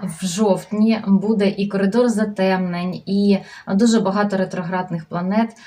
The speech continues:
можна пропрацювати, повернутися. Можливо, дійсно, ви колись хотіли звернутися таки до здорового способу життя, можете поступово переходити, особливо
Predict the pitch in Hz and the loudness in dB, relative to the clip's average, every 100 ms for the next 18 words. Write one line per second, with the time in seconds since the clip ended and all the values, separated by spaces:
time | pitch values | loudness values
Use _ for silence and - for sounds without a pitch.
0 | - 196 226 247 226 202 190 180 170 185 | -2 4 6 6 2 0 -4 -8 -8 -6
1 | 175 202 208 196 180 185 196 220 208 185 | 0 2 2 -2 -4 -2 2 4 2 -4
2 | - 175 185 196 202 190 196 220 202 180 | -6 -6 -4 -2 -2 -2 -2 -2 -2 -2
3 | 185 185 196 196 - 208 220 190 175 165 | -2 -2 -2 -2 -4 -2 0 0 -2 -4
4 | 190 196 185 - - 165 165 165 165 190 | 0 0 0 -6 -12 -10 -8 -8 -4 0
5 | 190 165 165 180 - 165 165 165 165 214 | 0 -2 -6 -10 -8 -6 -6 -6 -6 -2
6 | 226 233 - - - 185 190 226 214 208 | -2 -2 -10 -8 -2 0 2 2 2 -2
7 | 180 - - - 247 - - 175 165 202 | -4 -6 -12 0 0 0 -4 -8 -2 0
8 | 220 190 175 175 175 - 202 202 170 - | 2 0 -2 -6 -8 -2 0 0 -2 -8
9 | 165 175 - 175 180 208 214 190 | -8 -8 -8 -8 -2 0 2 0